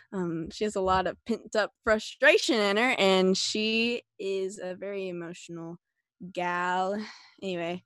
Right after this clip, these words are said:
but she really does try to keep it all together and not let other people,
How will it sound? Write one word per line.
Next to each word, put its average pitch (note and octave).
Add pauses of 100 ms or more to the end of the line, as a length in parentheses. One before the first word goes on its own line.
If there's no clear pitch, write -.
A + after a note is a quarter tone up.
(200)
but G3+
she G#3
really G#3+
does F#3
try F#3
to E3+
keep F3
it F3
all E3
together E3+
and E3
not D#3+
let E3
other D#3+
people, D#3